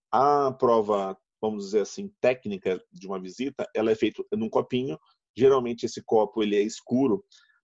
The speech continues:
pra justamente os raios solares não, é, interferirem na composição do líquido, do azeite. Por isso que também a maioria da-, das garrafas é recomendado que seja de vidro e que seja escura, pra que não interfira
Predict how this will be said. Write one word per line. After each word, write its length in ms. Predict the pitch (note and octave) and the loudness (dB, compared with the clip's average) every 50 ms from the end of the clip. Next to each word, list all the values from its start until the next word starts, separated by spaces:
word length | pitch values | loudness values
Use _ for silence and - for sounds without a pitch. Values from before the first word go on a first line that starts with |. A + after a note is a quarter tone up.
| _ - - - | _ -16 -6 -2
pra 140 | - A2+ | 0 0
justamente 640 | - - - - - B2+ A#2 A#2 A#2 - - - - - - | 0 -2 -4 -4 -4 -4 -4 -4 -6 -8 -8 -12 -16 -10 -6
os 200 | - D3 C#3 - - | -4 -4 -4 -2 -2
raios 240 | A#2+ A#2+ A#2 - | -2 -2 -2 -2
solares 440 | - A2+ G#2+ A2+ A2+ A#2 A#2+ A#2 - - | -2 -2 0 0 0 0 -2 -6 -6 -6
não, 140 | A#2 A2+ A#2 B2 - _ - - - - | -4 -4 -4 -6 -8 _ -20 -14 -8 -4
é, 280 | G#2+ A2 A2 G#2+ G#2 G#2+ | -2 -2 0 0 -2 -2
interferirem 800 | A2+ A2+ - B2+ B2 - C3 A2+ A2 A#2+ C3 A#2 A2+ G2+ G#2 - _ _ _ _ - | -2 -2 -2 -2 -2 -4 -4 -2 0 0 0 0 -2 -4 -6 -12 _ _ _ _ -10
na 300 | G2+ G2 A2+ - C3 B2 | -4 0 0 0 0 0
composição 760 | - C#3 A#2+ - B2 A2+ A#2 A2+ - - A#2+ A#2+ - G2+ - _ _ _ - | 0 -2 -2 0 -2 -6 -6 -6 -6 -4 -4 -4 -4 -6 -10 _ _ _ -10
do 200 | G2+ G#2 C3+ D3 | 0 4 4 4
líquido, 440 | C3 A2 G#2 - - G2 F#2+ F#2+ | 4 2 -2 -4 -4 -4 -4 -4
do 200 | F2+ G2 G#2 A2+ | -4 -2 2 2
azeite. 440 | C3+ A#2+ G#2+ G#2 F#2+ F2 - - - - - - - _ _ _ | 2 4 4 2 0 -2 -4 -10 -18 -20 -20 -20 -20 _ _ _
Por 100 | G#2+ G#2+ | 0 0
isso 160 | B2 C3 C3 - | 0 0 -2 -2
que 40 | |
também 360 | - C#3 A#2 A#2 A#2 A2+ A2 - - | 0 0 0 2 0 -2 -4 -4 -2
a 80 | G#2 | -2
maioria 300 | G2+ A2 G#2+ G#2+ B2+ C#3 | 2 4 4 4 4 4
da-, 100 | C3+ C3+ | 4 4
das 220 | G#2+ G#2 A2 G2+ G2+ | 2 0 0 0 0
garrafas 520 | G#2 F#2+ G2 A2 A2 G#2+ - A2 F#2+ - A2 | -2 0 2 2 2 2 0 -2 -6 -4 -4
é 60 | G#2+ | -4
recomendado 420 | A2 G#2 A2 A2 G#2+ G#2 F#2+ F#2 | -4 -4 -4 -2 -2 -2 -2 -4
que 60 | - | -8
seja 180 | - G2+ G2+ G#2 | -10 -10 -8 -4
de 120 | A2+ C3+ | -4 -4
vidro 360 | B2 A2+ A#2 C3 C#3+ D#3+ F3 - | -2 0 0 0 0 0 -4 -6
e 60 | - - | -6 -4
que 80 | - | -2
seja 160 | - C3+ C#3 | 0 0 0
escura, 420 | D#3+ - - - A#2 A2+ G#2 F#2+ F2+ - _ _ _ _ | 0 -4 -4 -2 2 4 4 4 2 0 _ _ _ _
pra 140 | - G#2+ G#2+ | 0 0 2
que 120 | - - A#2+ | 2 2 0
não 280 | A2+ A#2 - - - - - - - - | 2 0 0 -2 -4 -8 -14 -16 -8 -4
interfira 840 | B2+ A#2 - G#3+ F#3+ A#2+ - - - D3 E3 F#3 F#3+ G3+ E3+ G3 | -4 0 4 4 2 2 0 -6 -6 0 2 4 4 4 2 -2